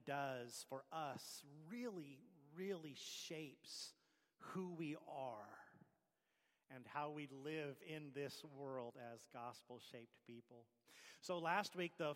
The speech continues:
followers of Jesus, they find themselves in a boat and they're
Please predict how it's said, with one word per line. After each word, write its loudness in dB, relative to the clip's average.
followers 8
of 0
Jesus, -2
they 0
find 2
themselves 0
in 0
a 2
boat 2
and -4
they're 0